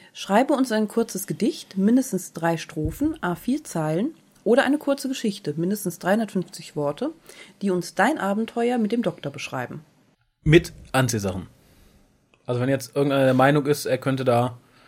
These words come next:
Speaker 2: sexuelles Schindluder treiben und wir würden es hier vorlesen, der hat sich geschnitten. Der wird disqualifiziert.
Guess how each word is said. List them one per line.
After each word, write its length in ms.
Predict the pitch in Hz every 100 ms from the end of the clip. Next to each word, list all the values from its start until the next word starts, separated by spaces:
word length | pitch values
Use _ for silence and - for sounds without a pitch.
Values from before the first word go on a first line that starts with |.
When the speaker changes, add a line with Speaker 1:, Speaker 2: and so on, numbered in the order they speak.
| - - - - _ _ _ _ -
Speaker 2:
sexuelles 560 | - 180 - 175 165
Schindluder 680 | - 233 226 208 214 220 208
treiben 480 | 185 185 208 208 220
und 80 | 175
wir 100 | 175
würden 140 | 180
es 60 | 160
hier 140 | 160
vorlesen, 600 | - 185 214 202 202 180
der 100 | 151
hat 120 | 160
sich 140 | 160 -
geschnitten. 720 | - - 156 180 165 110 98 - - -
Der 100 | 139
wird 140 | 143 165
disqualifiziert. 920 | 170 - 156 139 143 - 123 87